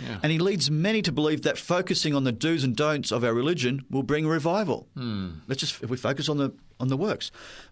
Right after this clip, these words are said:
Speaker 2: Such a religion is burden of, you know, void of joy,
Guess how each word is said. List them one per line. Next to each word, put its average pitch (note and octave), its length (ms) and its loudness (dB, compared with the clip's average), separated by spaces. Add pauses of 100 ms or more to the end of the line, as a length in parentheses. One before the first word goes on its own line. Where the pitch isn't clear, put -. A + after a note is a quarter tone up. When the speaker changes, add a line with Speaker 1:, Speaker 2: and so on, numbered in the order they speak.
(140)
Speaker 2:
Such A3 300 2
a A3 60 2
religion E3 340 2
is C3 160 0
burden D#3 460 2
of, G#2 240 -6 (240)
you C3 40 -2
know, G#2+ 120 0
void C3 320 0
of A2+ 100 -2
joy, C#3 480 0